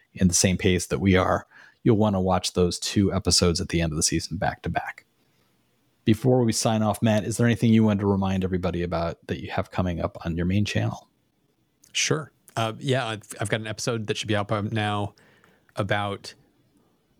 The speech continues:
Speaker 2: there's a big problem with wind turbines, uh, that's kind of rearing its ugly head right now, uh, in the industry. And there's some really clever new technology that's trying to address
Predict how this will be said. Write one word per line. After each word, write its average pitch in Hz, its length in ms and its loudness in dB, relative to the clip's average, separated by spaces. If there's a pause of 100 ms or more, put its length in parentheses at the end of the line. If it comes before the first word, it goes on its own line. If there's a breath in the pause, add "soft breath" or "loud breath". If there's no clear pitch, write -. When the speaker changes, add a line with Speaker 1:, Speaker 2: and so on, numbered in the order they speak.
(480)
Speaker 2:
there's 107 120 0
a 113 40 0
big 147 240 -2
problem 104 680 -4
with 104 260 0
wind 98 260 -2
turbines, 127 760 -2 (220)
uh, 92 400 -4
that's 98 400 -4
kind 113 200 -4
of 92 200 -8
rearing 104 260 2
its 95 200 -4
ugly 98 220 -2
head 101 240 0
right 113 180 0
now, 123 340 -4 (220)
uh, 92 260 -4
in 101 140 -4
the 95 120 -2
industry. 143 600 0
And 98 340 -2
there's 98 180 -2
some 104 340 -4
really 107 400 2
clever 101 680 -4
new 98 440 2
technology 95 920 -2
that's - 340 -6 (880)
trying 120 480 -2
to - 180 -2
address 113 500 -4